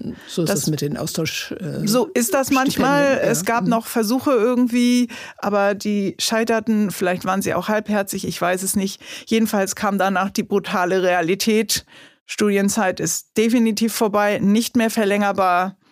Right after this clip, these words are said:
Speaker 2: Es musste ein Job her. Es war, ja, eigentlich hatte ich eine super Qualifikation. Maschinenbaustudium unter Regelstudienzeit abgeschlossen,
Speaker 1: Mhm.
Speaker 2: gehörte tatsächlich zu den drei Besten des Jahrgangs, was wie gesagt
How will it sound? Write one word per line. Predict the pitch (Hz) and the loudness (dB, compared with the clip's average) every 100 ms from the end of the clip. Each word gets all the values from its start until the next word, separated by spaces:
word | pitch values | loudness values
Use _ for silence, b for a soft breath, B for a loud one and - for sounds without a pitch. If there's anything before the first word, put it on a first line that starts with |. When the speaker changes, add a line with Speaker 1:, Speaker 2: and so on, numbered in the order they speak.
| b | b
Speaker 2:
Es | - 214 | -6 -2
musste | 190 - | -2 -2
ein | 160 | -2
Job | 175 226 247 | 0 -2 0
her. | 254 269 294 B B B B B | 2 2 -2 B B B B B
Es | - - | -6 -4
war, | 208 226 240 247 254 233 - _ | 0 2 2 2 2 0 -4 _
ja, | - - - | -10 -8 -6
eigentlich | - 214 254 254 233 | -4 0 2 0 -2
hatte | 240 | -2
ich | 226 - - - | -2 -4 -10 -6
eine | 196 185 | -2 0
super | 208 294 | 0 -2
Qualifikation. | 240 240 240 240 254 262 - 349 196 | 0 0 0 0 -2 -2 0 0 0
Maschinenbaustudium | 180 196 254 277 262 240 - 233 233 233 240 226 - - _ | 0 0 0 2 2 0 -2 0 2 2 2 0 -4 -18 _
unter | - 262 302 285 254 247 247 226 - - | 0 2 4 2 2 4 2 0 -4 -4
Regelstudienzeit | 220 240 294 - 277 285 269 269 269 262 | 0 0 0 -2 0 2 2 0 0 0
abgeschlossen, | 233 - 247 - 240 240 247 240 247 | -4 -4 -4 0 0 2 2 4 2
Speaker 1:
Mhm. | 139 214 - - | 0 -4 -6 -6
Speaker 2:
gehörte | 220 233 233 233 220 214 | -2 0 2 2 0 0
tatsächlich | 185 180 208 208 226 226 - B B B B - | -4 0 0 0 0 0 -4 B B B B -8
zu | 208 | -6
den | 190 190 196 | -2 -2 -2
drei | 196 185 | -2 -2
Besten | 180 208 - 196 | 0 -2 -2 -2
des | 175 - | -2 -2
Jahrgangs, | 190 214 208 208 - B B - | 0 0 0 0 -4 B B -8
was | 180 214 | -4 -2
wie | |
gesagt | 190 202 185 170 | -2 0 -2 -4